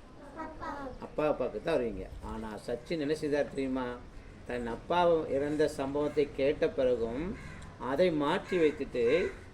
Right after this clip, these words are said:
இந்திய நாடு ஜெயிக்க வேண்டும் என்ற வெறித்தனத்துல அதுல சதம் எடுத்தார். எவ்வளவு அருமையான ஒரு, ஒரு சச்சின் ஏன் பேர் வாங்க காரணம் என்னன்னா,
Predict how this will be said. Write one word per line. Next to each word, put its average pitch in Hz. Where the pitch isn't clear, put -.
இந்திய 190
நாடு 165
ஜெயிக்க 170
வேண்டும் 156
என்ற 139
வெறித்தனத்துல 139
அதுல 147
சதம் 170
எடுத்தார். 139
எவ்வளவு 147
அருமையான 156
ஒரு, 147
ஒரு 160
சச்சின் 165
ஏன் 175
பேர் 180
வாங்க 170
காரணம் 156
என்னன்னா, 131